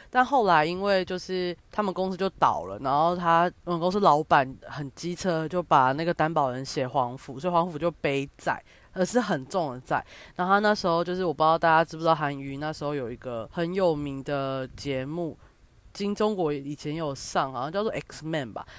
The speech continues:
然后他就在 X-Men 的时候跟东方神起，就是有点像，有点像，就他们互动很好。然后他就，他就变很红，然后他就把那个债还清了。当然他也是被东方神起的粉丝骂得非常非常非常的惨，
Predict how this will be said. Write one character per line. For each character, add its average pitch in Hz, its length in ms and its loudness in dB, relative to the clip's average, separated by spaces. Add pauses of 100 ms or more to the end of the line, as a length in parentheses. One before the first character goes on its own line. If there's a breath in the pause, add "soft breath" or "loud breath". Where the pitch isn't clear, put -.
(120)
然 180 120 -4
后 202 60 0
他 214 60 4
就 240 160 -2
在 240 180 4
X-Men 185 380 -6
的 170 80 -4
时 180 60 -2
候 175 60 0
跟 170 160 -2
东 170 120 -4
方 165 200 -2
神 139 260 -8
起， 131 320 -12
就 156 120 -10
是 151 120 -10
有 151 100 -4
点 135 140 -6
像， 139 340 -4 (440 loud breath)
有 208 80 -2
点 202 80 4
像， 208 160 2
就 220 100 0
他 220 120 6
们 196 100 0
互 185 180 -4
动 160 200 2
很 131 220 -10
好。 - 200 -6 (320 loud breath)
然 151 160 2
后 180 280 8
他 180 160 2
就， 180 340 2
他 - 200 2
就 220 80 6
变 214 200 4
很 135 120 -4
红， 98 260 -10 (220 loud breath)
然 165 120 0
后 175 80 8
他 196 40 8
就 202 80 4
把 143 280 4
那 156 120 -4
个 151 140 -4
债 156 240 6
还 127 300 -6
清 123 360 -12
了。 117 140 -12 (580 loud breath)
当 262 140 10
然 247 100 10
他 214 140 6
也 160 80 2
是 185 80 -6
被 185 180 2
东 175 140 0
方 175 140 6
神 147 180 -4
起 147 140 -8
的 135 100 -4
粉 127 160 -6
丝 139 140 -10
骂 147 200 0
得 120 80 -8
非 - 320 -4
常 135 180 -2
非 - 200 -4
常 131 180 0
非 - 160 -10
常 123 180 -6
的 113 140 -12
惨， - 300 -10